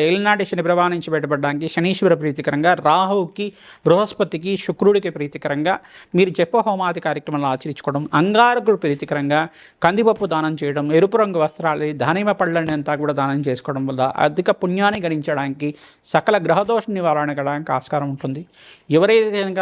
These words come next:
వ్యాపారంలో మార్పుల కోసం ప్రయత్నం చేసుకుంటున్నారో ప్రతి నిత్యం కూడా లక్ష్మీ గణపతి హోమాది కార్యక్రమాలు ఆచరించుకోవడం, చెరుకు రసంతో అభిషేకం చేయించుకోవడం, ఈ యొక్క దానిమ్మ పళ్ళ తర-, రసంతో అభిషేకం చేయించుకోవడం వల్ల అధిక లాభాలు గణించడానికి ఆస్కారం ఉంటుంది. ప్రతినిత్యం కూడా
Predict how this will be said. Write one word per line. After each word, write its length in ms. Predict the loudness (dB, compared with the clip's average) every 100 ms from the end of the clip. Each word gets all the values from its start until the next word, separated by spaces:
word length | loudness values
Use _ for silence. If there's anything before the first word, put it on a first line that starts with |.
| 0 2
వ్యాపారంలో 560 | 4 4 0 0 -4 -2
మార్పుల 300 | 0 -2 -4 -4
కోసం 160 | -4 -4 -4
ప్రయత్నం 260 | -6 -4 -6
చేసుకుంటున్నారో 500 | -4 -6 -4 -2 -2 -2
ప్రతి 160 | -4 -4
నిత్యం 220 | 0 0
కూడా 120 | 2 0
లక్ష్మీ 240 | 0 -2 -2 0
గణపతి 260 | -2 -2 -2
హోమాది 300 | 2 0 2
కార్యక్రమాలు 400 | -2 -2 -2 0 0
ఆచరించుకోవడం, 480 | -2 -6 -4 -4 -6 -16 -20 _ 0
చెరుకు 240 | 2 4 2
రసంతో 300 | 0 -2 -2 0 0
అభిషేకం 360 | 0 0 -2 -2 -2
చేయించుకోవడం, 460 | -4 -2 -2 -2 -8 -20 _ 0
ఈ 20 |
యొక్క 60 | 2 2 0 0
దానిమ్మ 300 | 0 0 0
పళ్ళ 140 | 0 0 -2
తర-, 260 | 0 -2 0
రసంతో 360 | -2 -2 -2 -2 -2 -2
అభిషేకం 380 | -2 -2 -2 -2
చేయించుకోవడం 440 | -2 -2 -2 -2 0
వల్ల 120 | 0 0 0 -2
అధిక 160 | 0 2
లాభాలు 300 | 2 2 0 -4
గణించడానికి 500 | -6 -6 -6 -6 -8
ఆస్కారం 300 | -8 -8 -8 -10
ఉంటుంది. 260 | -12 -16 -18 -20 -20 -14
ప్రతినిత్యం 460 | -10 -4 -4 -2 2
కూడా 140 | 4